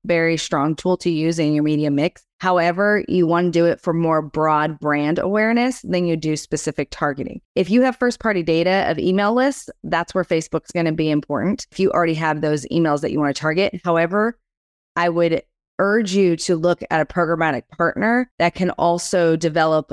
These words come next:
a plan within programmatic, and 'cause they can take that same data, but they can build lookalike audiences. And in social media, you can do the same thing, but there's a lot more that you can do with it,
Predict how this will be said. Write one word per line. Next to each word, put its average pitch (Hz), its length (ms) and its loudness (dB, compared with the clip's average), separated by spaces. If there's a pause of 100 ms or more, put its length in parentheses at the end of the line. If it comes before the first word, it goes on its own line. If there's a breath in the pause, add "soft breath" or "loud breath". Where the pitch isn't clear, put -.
a 196 100 0
plan 170 460 -2
within 147 520 -2
programmatic, 139 720 0
and 185 220 -2 (140)
'cause 165 160 0
they 160 80 -2
can 160 120 -4
take 156 200 -2
that - 160 -2
same 156 220 -2
data, 156 320 0
but 165 140 -4
they 151 100 0
can 156 200 -2 (100)
build 156 220 0
lookalike 156 480 -2
audiences. 127 540 -4
And 269 120 2
in 269 100 4
social 240 280 0
media, 175 240 2
you 147 60 -4
can 165 120 -2
do 156 80 0
the 151 80 -6
same 147 260 -2
thing, 123 260 -2 (160)
but 185 140 0
there's 185 160 0
a 175 60 2
lot 180 240 2
more 180 240 2
that 160 160 -4
you 156 120 -2
can 151 200 -2
do 151 160 -2
with 180 220 0
it, 262 320 -2